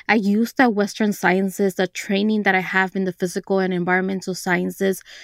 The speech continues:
to advocate, right, for the inclusion of indigenous ways of knowing that I refer to as indigenous science. And I think that oftentimes the term that we use a lot is traditional ecological knowledge. But when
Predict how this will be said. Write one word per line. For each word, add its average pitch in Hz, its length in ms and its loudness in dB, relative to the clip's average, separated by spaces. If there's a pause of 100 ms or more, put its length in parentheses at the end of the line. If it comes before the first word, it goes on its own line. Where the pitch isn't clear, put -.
(240)
to 226 180 4
advocate, 196 580 2
right, 185 240 0
for 190 140 -4
the 190 80 -4
inclusion 190 500 0
of 185 160 -2
indigenous 180 500 0
ways 180 300 2
of 180 100 -4
knowing 180 520 2 (320)
that 190 160 4
I 196 100 6
refer 196 460 0
to 190 280 0
as 180 220 0
indigenous 180 500 0
science. 180 580 -2 (380)
And 196 160 4
I 185 60 6
think 208 300 0
that 202 120 2
oftentimes 185 840 0
the 180 220 2
term 208 360 2
that 185 160 4
we 180 100 4
use 180 360 0
a 202 80 2
lot 180 260 2 (280)
is 196 140 4
traditional 185 460 0
ecological 180 640 -2
knowledge. 185 580 0 (360)
But 202 300 6 (140)
when 196 580 2